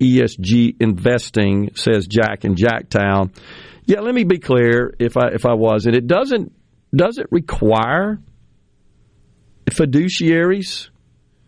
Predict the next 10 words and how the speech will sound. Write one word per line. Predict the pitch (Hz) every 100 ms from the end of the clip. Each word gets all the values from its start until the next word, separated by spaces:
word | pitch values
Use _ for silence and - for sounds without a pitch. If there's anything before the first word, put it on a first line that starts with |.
| _ _ _ _
investment | 123 110 151 151 143 131
managers, | 120 135 151 147 160 139
wealth | 107 139 151
managers? | - 139 151 151 165 170
It | 180
doesn't | 185 196 214
require | 220 - 131 120 113 113
'em | 143 147 - _ _ _ _ _ _ _
to | - 151
invest, | 135 107 127 139 139 - -